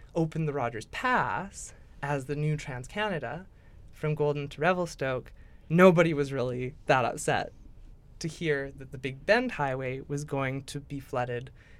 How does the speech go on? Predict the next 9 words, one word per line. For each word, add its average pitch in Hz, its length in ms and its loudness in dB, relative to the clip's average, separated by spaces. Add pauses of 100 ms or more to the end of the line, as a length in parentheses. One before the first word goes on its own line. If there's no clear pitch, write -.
(140)
by 139 440 0
the 131 480 -6
soon-to-be-created 131 920 -8
Mica 120 260 -10
Dam, 147 360 -4 (920)
north 147 260 -4
of 139 120 -8
Revelstoke. 151 600 -6 (260)
Hamber, 220 760 8